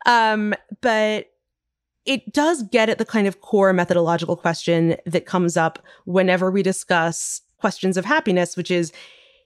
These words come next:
obviously, it's apples to oranges to compare, "Does this chimpanzee look cheerful?" to, "Am I an individual survey respondent saying that I am happy?"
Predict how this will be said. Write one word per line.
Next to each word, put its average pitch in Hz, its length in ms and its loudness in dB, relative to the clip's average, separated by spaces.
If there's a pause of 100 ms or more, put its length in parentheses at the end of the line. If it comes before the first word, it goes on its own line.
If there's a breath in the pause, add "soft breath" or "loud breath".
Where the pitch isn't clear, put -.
(260 loud breath)
obviously, 247 400 2
it's - 220 -6 (100)
apples 208 300 0
to - 80 -6
oranges 185 560 0
to - 80 -8
compare, 180 640 0
"Does 190 280 2
this 208 180 0
chimpanzee 180 580 0
look 170 220 -2
cheerful?" 233 460 0
to, 180 420 0 (300 loud breath)
"Am 202 320 2
I 180 300 2
an 196 260 0
individual 180 640 0
survey 185 340 0
respondent 196 680 -2
saying 175 460 0
that 175 100 2
I 170 100 0
am 156 160 -2
happy?" 254 540 -2